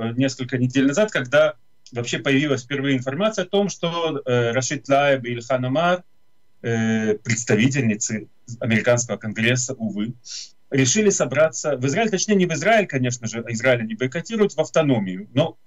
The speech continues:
попасть в автономию не по-, не через Израиль невозможно. И весь, э, мир, ну, на самом деле, не весь мир, а евреи в Израиле и, э, жители Америки с интересом стали наблюдать, пустит Израиль или нет этих двух красоток,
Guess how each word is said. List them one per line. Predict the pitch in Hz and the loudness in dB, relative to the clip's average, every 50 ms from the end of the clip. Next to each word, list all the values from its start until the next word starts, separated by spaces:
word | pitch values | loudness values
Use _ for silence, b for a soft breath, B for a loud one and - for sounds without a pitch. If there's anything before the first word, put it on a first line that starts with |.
| - - - - - - - | -20 -20 -20 -20 -20 -8 -4
попасть | 135 127 139 175 180 - - | 0 2 4 2 2 0 -4
в | 143 | -10
автономию | 127 - - 127 127 143 156 156 143 135 131 | -10 -6 -4 -2 -2 0 0 0 2 2 2
не | 123 123 131 | 4 2 2
по-, | 127 127 120 - - - - | 0 -2 -6 -6 -10 -8 -2
не | 143 135 139 139 131 | 0 2 4 2 2
через | - - 131 123 117 123 | 0 0 -2 -2 -2 -2
Израиль | 123 120 143 156 147 139 | 0 2 4 4 4 4
невозможно. | 127 120 104 104 101 - 104 95 95 - 175 202 214 - - - - - - - - - - | 4 2 2 0 -2 -4 -6 -10 -4 -2 0 0 0 -2 -6 -18 -20 -20 -20 -20 -20 -6 0
И | - 220 233 240 196 | 2 2 4 4 2
весь, | 151 143 208 226 220 196 - - - - | 2 2 2 4 2 2 0 -2 -4 -2
э, | - 131 123 120 113 113 110 110 107 104 101 101 98 95 95 95 95 - | 0 0 2 2 2 0 2 2 2 4 4 2 2 0 -2 -6 -8 -2
мир, | 113 127 185 226 226 | 0 2 2 2 2
ну, | 190 214 240 | 0 -2 -2
на | 175 131 | 0 0
самом | 117 151 135 | 0 0 0
деле, | 123 120 123 | 0 0 2
не | 127 139 | 2 2
весь | 143 202 214 - - | 2 2 -2 -2 -2
мир, | 160 147 139 131 135 | 0 0 0 0 0
а | - 123 117 113 110 113 B B B B B - - - - - | 0 2 2 2 0 -2 B B B B B -20 -20 -20 -18 -8
евреи | 214 151 151 156 165 180 180 175 165 156 | -4 -2 -2 0 4 4 4 4 4 2
в | 135 127 | 2 0
Израиле | 127 117 139 165 170 170 160 147 135 139 131 | 0 0 0 0 0 0 0 2 2 2 2
и, | 131 127 123 120 117 117 113 110 107 104 101 - - - - - - - - - - - - - - 139 | 0 -2 -6 -8 -4 -2 0 0 0 -2 -4 -8 -14 -20 -20 -20 -20 -20 -20 -20 -20 -20 -20 -14 -10 -6
э, | 143 135 113 110 110 107 107 110 | -2 0 0 2 2 2 2 2
жители | 113 120 131 123 139 131 123 | 2 0 0 0 0 0 2
Америки | 135 160 202 208 196 190 - - 175 180 - - - - - | 2 2 2 2 2 0 0 -2 -2 -4 -4 -10 -20 -20 -12
с | - - - | -6 -4 -2
интересом | 147 127 160 175 - 226 180 147 | -2 0 2 2 2 2 0 0
стали | - - 180 170 | 0 0 0 0
наблюдать, | 160 147 123 127 135 135 185 196 - - | 0 -2 -2 -2 0 0 0 -2 -2 -6
пустит | - 190 202 - - - - - | -6 -6 -6 -6 -8 -12 -10 -8
Израиль | 139 123 135 143 143 139 135 131 | -4 -2 0 2 2 2 0 0
или | 135 131 135 135 | 0 2 4 4
нет | 135 135 127 117 - | 4 4 4 2 -2
этих | 120 117 - 120 104 | -8 -8 -6 -6 -6
двух | - - 120 120 120 120 - | -4 -4 -4 -4 -4 -4 -8
красоток, | - 107 - - 117 117 - 220 220 - - | -10 -8 -6 -4 -4 0 0 0 0 -2 -6